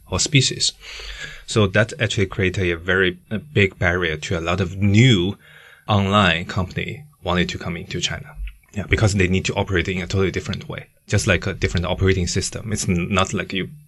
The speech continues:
put Android app, you can, uh, play in, uh, iPhone, right? You need to totally redo the whole thing.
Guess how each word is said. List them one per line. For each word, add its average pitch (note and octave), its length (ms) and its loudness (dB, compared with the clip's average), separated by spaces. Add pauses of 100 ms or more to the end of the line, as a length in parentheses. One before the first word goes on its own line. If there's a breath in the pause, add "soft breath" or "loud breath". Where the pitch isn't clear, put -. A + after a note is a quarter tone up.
(140)
put - 260 0 (140)
Android G#2 280 4
app, D#2+ 160 -4 (420 loud breath)
you F2+ 120 0
can, E2 280 0
uh, D#2 80 -8
play E2 320 0
in, D#2+ 180 -8
uh, E2 220 -6
iPhone, F2 320 -4 (240)
right? E2 180 -4
You F2 100 -6
need E2+ 180 -8
to E2+ 140 -6
totally E2 540 -4
redo F2+ 560 2 (200)
the D#2+ 100 -2
whole D2+ 160 -6
thing. - 260 -4